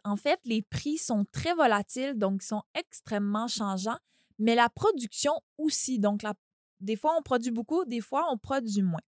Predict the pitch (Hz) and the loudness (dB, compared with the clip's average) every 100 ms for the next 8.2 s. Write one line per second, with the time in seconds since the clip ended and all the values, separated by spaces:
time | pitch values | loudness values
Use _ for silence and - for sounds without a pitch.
0 | _ _ _ _ - 226 233 - - 320 | _ _ _ _ -2 0 0 -8 -8 -6
1 | - 247 220 262 - 233 285 247 - 208 | 0 0 0 -4 -2 0 2 0 0 -2
2 | 208 233 277 - 208 175 - 151 - 208 | 0 0 -2 -2 -2 -2 -4 -8 -2 0
3 | 285 320 247 190 214 226 240 254 262 - | 2 0 0 -2 -4 -4 -2 -2 -2 -6
4 | - 214 214 196 196 - 180 - 220 269 | -4 2 4 4 4 0 0 0 -2 -4
5 | - - 202 196 202 196 - 202 - - | -4 -4 0 2 2 -2 0 0 2 4
6 | 302 359 - - - _ 208 202 202 214 | 4 4 2 -2 -8 _ 2 2 4 2
7 | 214 196 185 - 254 262 214 190 185 214 | 0 0 0 2 2 0 0 -2 0 2
8 | 233 285 | 2 0